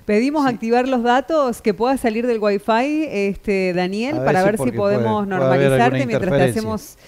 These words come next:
Speaker 1: la
Speaker 2: Bueno.
Speaker 1: espera, porque es importante lo que
Speaker 2: Sí,
Speaker 1: está contando,
Speaker 2: sí.
Speaker 1: contextualizando para poder entender qué significa
Speaker 2: Bueno,
Speaker 1: esto.
Speaker 2: de-,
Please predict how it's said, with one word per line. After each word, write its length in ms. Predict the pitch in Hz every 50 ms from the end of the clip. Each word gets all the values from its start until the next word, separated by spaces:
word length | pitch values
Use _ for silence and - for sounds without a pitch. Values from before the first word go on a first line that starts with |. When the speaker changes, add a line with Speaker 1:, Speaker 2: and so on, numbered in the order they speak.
| - - - - -
Speaker 1:
la 160 | 180 202 202
Speaker 2:
Bueno. 220 | 170 151 - -
Speaker 1:
espera, 260 | 202 180 151 156 147 143
porque 240 | - 190 185 196
es 80 | 277 302
importante 500 | 330 269 226 220 202 254 269 254 214 214
lo 80 | 185 175
que 100 | 170 180
Speaker 2:
Sí, 60 | 190
Speaker 1:
está 120 | 185 -
contando, 640 | 185 185 180 165 196 196 196 180 135 196 208 220 247
Speaker 2:
sí. 60 | 262 -
Speaker 1:
contextualizando 880 | 214 196 165 196 185 - - 220 196 196 208 - - 254 269 302 320 262
para 220 | 233 208 185 156
poder 200 | 175 185 202 233
entender 640 | 269 269 240 202 208 190 185 190 185 233 302 269 -
qué 140 | - 180 -
significa 640 | - - 170 175 175 165 113 110 196 170 - 160
Speaker 2:
Bueno, 140 | 151 139 127
Speaker 1:
esto. 120 | 120 - 127
Speaker 2:
de-, 140 | 131 135